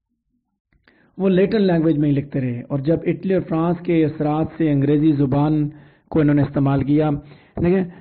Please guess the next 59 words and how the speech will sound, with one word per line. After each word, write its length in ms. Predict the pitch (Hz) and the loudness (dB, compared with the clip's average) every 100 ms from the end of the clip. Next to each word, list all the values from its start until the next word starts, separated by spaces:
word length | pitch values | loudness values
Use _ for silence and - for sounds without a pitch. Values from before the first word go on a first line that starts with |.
| - | -8
इससे 200 | 175 202 | -6 -2
पहले 320 | 175 175 180 175 | -2 0 0 0
चूँकि 260 | 175 175 | 0 2
वो, 360 | 170 175 170 156 | 2 4 2 0
अ, 280 | - 151 147 | -2 0 0
French, 360 | - 165 160 | 0 0 0
मैंने, 260 | 160 156 156 | 0 2 2
हमने 260 | 147 151 | 2 2
जब, 260 | 139 151 147 | 0 0 0
जब 180 | 143 143 | 0 -2
चासर 320 | 156 147 156 | -2 -2 0
को 100 | 151 | -2
पढ़ते 320 | 143 160 160 | -2 -4 -2
हैं 100 | 170 | -2
तो 100 | 165 | -2
उस 220 | - 151 | -2 -2
वक़्त 280 | 156 147 156 | -2 -2 -2
आप 100 | 147 | -2
देखें 340 | 139 147 156 151 | -2 -2 -2 -2
कि 60 | |
उसके 220 | 156 - 156 147 151 147 | -4 -2 -2 0 -2 0
अंदर 240 | 147 156 | 0 0
भी 140 | 143 165 | 0 0
ये 160 | 160 | 2
बात 340 | 139 135 135 151 | 0 0 -2 0
थी, 160 | 147 | 2
हमने 200 | 139 139 | 2 0
जब 100 | 135 | -2
पढ़ा 240 | - 143 139 | -2 0 2
भी 220 | 147 147 - - _ | 0 -2 -10 -20 _
French 240 | - 160 151 | -2 -2 -2
period 380 | - 156 156 147 | -2 0 2 2
and 120 | 143 | 2
Italian 400 | 143 143 143 143 | 2 2 2 2
period, 480 | 143 135 143 131 135 - - _ _ _ | 2 4 2 0 -8 -20 -20 _ _ _
ठीक 180 | - 151 | -2 0
है, 140 | 151 143 | 0 0
तो 80 | |
हमने 260 | - 143 147 | 0 2 2
फिर 80 | 143 | 0
उसके 160 | 143 | -2
बाद 100 | 139 | -4
English 280 | 131 147 147 | 0 0 0
period 340 | - 143 147 147 | 0 0 0 0
भी 60 | |
देखा, 260 | 135 143 160 | -2 -2 -2
तो 80 | 160 | 0
ये 80 | |
वही 180 | 170 202 | 0 0
बात 280 | 165 165 160 | 0 -2 -2
है 60 | 160 | -2
कि 60 | |
वो 80 | 160 | -2
असर 260 | 151 - 165 | -2 -2 0
और 120 | 147 | 0
रसूख 260 | 143 160 | 0 -2
उधर 200 | 151 156 | -2 -2
मौजूद 380 | 147 135 139 143 | 0 0 0 -2
था। 380 | 139 131 139 - | -2 -8 -10 -14